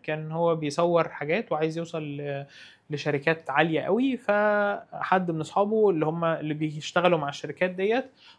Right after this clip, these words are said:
وراله فيديو. فالفيديو ده كان فيه شخص جوه الفيديو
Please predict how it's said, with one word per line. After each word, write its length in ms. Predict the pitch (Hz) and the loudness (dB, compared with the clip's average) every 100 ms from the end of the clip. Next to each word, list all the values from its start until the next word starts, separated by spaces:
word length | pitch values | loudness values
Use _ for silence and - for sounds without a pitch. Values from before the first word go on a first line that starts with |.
| - | 4
وراله 420 | 160 170 214 196 | 6 6 4 2
فيديو. 420 | 185 190 196 262 - _ _ _ | 2 0 -2 -4 -8 _ _ _
فالفيديو 460 | - 156 185 208 196 | -4 -2 0 0 4
ده 180 | 202 214 | 4 4
كان 300 | 214 214 202 | 0 -2 -4
فيه 580 | - 214 208 196 175 | -6 -6 -4 -4 -4
شخص 420 | - 190 - - 160 | -4 -4 -4 -12 -4
جوه 220 | 170 180 | 0 0
الفيديو 580 | 170 190 190 202 214 | 0 -4 -2 -2 -2